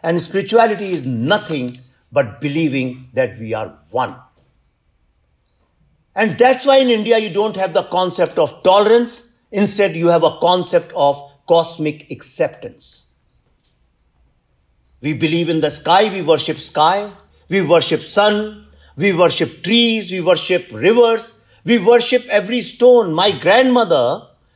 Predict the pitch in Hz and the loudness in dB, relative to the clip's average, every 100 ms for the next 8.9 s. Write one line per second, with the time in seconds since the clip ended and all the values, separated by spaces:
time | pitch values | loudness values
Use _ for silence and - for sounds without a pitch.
0 | _ _ - 180 247 208 180 208 262 240 | _ _ -2 2 4 4 2 0 0 -6
1 | 226 220 196 160 139 226 262 233 202 135 | -4 -4 -4 -6 0 4 4 2 -8 -4
2 | 165 196 185 147 160 233 180 160 214 - | 0 0 -4 -6 -2 0 0 0 -4 -12
3 | _ _ _ _ _ _ _ 190 240 277 | _ _ _ _ _ _ _ -2 2 2
4 | - - 233 185 175 208 262 214 165 156 | 0 -4 -2 2 2 2 0 2 2 2
5 | 247 - 165 175 214 - 294 269 156 113 | 0 0 -2 0 -2 0 2 2 0 -8
6 | _ _ _ _ - - 247 226 196 139 | _ _ _ _ -4 0 4 2 0 -4
7 | 175 226 269 - - _ - 202 190 214 | -2 0 -2 -4 -14 _ 0 2 2 0
8 | 220 202 165 123 120 104 101 - | 0 -2 -4 -4 -8 -8 -10 -12